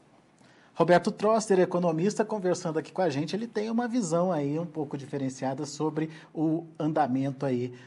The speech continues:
ah, do dólar. Ele acredita que, independente de quem ganhe, eh,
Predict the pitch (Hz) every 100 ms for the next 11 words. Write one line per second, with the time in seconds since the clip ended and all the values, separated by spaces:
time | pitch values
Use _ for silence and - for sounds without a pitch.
0 | - 135 127 127 160 139 123 113 117 127
1 | 147 143 151 139 139 - 151 160 190 180
2 | 151 165 247 196 190 170 135 143 165 160
3 | - - - 131 127 123